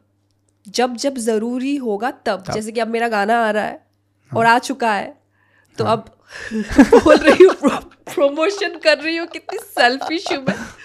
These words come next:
Speaker 1: Yes, I am selfish, होना भी
Speaker 2: हम लोग का
Speaker 1: ज़रूरी
Speaker 2: भी
Speaker 1: है।
Speaker 2: थोड़ा promotion कर लीजिएगा,
Speaker 1: हाँ, हाँ।
Speaker 2: मतलब, तो
Speaker 1: तो
Speaker 2: balance हो जाएगा। हाँ।
Speaker 1: हाँ, तो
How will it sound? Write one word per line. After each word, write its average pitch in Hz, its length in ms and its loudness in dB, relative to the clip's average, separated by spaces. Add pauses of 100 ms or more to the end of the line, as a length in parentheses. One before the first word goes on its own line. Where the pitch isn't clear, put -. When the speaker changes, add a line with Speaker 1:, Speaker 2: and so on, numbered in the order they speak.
(400)
Speaker 1:
Yes, 247 300 0
I 226 180 2
am 254 160 -10
selfish, 180 460 -12
होना 220 280 -6
भी 226 100 -4
Speaker 2:
हम 151 100 4
लोग 165 180 2
का 180 120 0
Speaker 1:
ज़रूरी 175 120 0
Speaker 2:
भी - 40 -8
Speaker 1:
है। - 60 -10
Speaker 2:
थोड़ा 143 140 -2
promotion 123 540 -6
कर 117 120 -6
लीजिएगा, 113 360 -6
Speaker 1:
हाँ, - 140 -2
हाँ। 220 180 -6
Speaker 2:
मतलब, 170 300 -10 (200)
तो 175 120 4
Speaker 1:
तो 175 220 -4
Speaker 2:
balance 139 360 2
हो 127 60 0
जाएगा। 120 600 -6
हाँ। 120 100 -12
Speaker 1:
हाँ, 190 400 -10 (260)
तो 220 420 -8